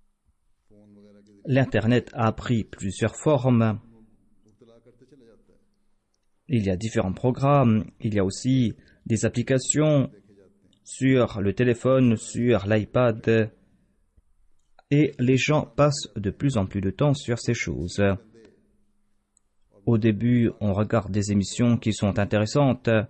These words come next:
Cela attire l'attention. L'on regarde tout d'abord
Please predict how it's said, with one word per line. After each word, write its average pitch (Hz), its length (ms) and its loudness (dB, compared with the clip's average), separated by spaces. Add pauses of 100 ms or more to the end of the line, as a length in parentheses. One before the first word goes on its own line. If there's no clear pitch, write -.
(680)
Cela 107 320 -2
attire 110 420 0
l'attention. 123 840 0 (800)
L'on 113 160 2
regarde 113 380 0
tout 113 80 -2
d'abord 107 680 2